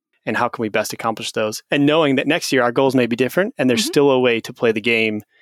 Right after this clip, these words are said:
Speaker 1: to make those worthwhile. So I really appreciate that and the, the community that you're building over there. Again, give us a, a rundown of where we can find more information on Family Travel Hackers and how to get involved.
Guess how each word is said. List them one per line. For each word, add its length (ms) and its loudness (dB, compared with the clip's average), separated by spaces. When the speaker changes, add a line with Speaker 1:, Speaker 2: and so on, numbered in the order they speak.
Speaker 1:
to 100 -2
make 200 0
those 280 -2
worthwhile. 600 -2
So 180 2
I 100 2
really 240 4
appreciate 480 -2
that 260 0
and 140 -6
the, 180 -6
the 80 -4
community 360 -2
that 120 -6
you're 80 -8
building 300 -4
over 140 -6
there. 220 -4
Again, 260 0
give 140 -2
us 100 -2
a, 320 2
a 100 0
rundown 380 2
of 120 -4
where 240 2
we 100 2
can 120 0
find 340 0
more 200 4
information 580 0
on 300 0
Family 280 0
Travel 260 2
Hackers 400 0
and 260 -2
how 140 0
to 60 0
get 80 -2
involved. 320 0